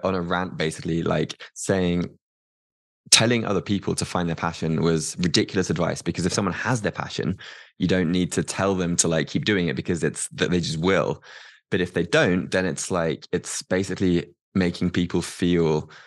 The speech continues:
incompetent and useless. But her, her, like, answer to that was following your curiosity,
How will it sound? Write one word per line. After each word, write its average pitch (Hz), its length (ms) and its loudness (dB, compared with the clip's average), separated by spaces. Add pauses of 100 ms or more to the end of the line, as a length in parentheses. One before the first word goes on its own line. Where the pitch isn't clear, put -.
(220)
incompetent 90 520 0
and 82 160 2
useless. - 480 0 (180)
But - 140 -2
her, 104 500 2
her, 104 160 0
like, 82 220 0
answer 80 260 -2
to - 120 -2
that 139 200 -2
was 95 180 -2
following 90 460 0
your 82 120 0
curiosity, - 640 -2